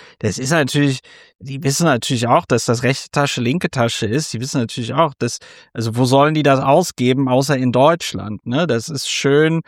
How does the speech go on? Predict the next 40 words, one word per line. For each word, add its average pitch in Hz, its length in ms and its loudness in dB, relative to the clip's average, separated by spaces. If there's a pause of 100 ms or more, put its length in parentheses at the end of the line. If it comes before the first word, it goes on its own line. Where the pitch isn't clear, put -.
(460)
das 120 220 -2
ist 135 120 -4
ja 123 140 0
schön 143 460 2
Wirtschaftsförderung, 147 1160 2
ohne, 139 500 2 (560)
äh, 131 180 2
da 127 240 2
irgendwie 135 280 0
mit 131 140 -2
der 127 120 0
E 117 180 0
U 160 300 0
Probleme 113 440 -2
zu - 160 -10
bekommen. 127 340 0
Aber 131 180 4
ja, 139 360 2
das 117 220 -4
ist, 170 340 -4 (460)
der, 127 220 -4
der, 127 160 2
der, 123 220 -6
der, - 160 -10
also 127 200 -6
der 139 200 0
Zug - 280 -4
ist - 120 -4
jetzt 156 160 0
abgefahren, 113 680 0
ne? 196 340 2
Also 117 220 0
das, 123 340 -2
das 123 200 -4
werden 135 240 2
wir 165 60 2
jetzt 151 340 2
bis 147 120 -2 (140)
zum 139 200 0
Kältetod, 156 640 2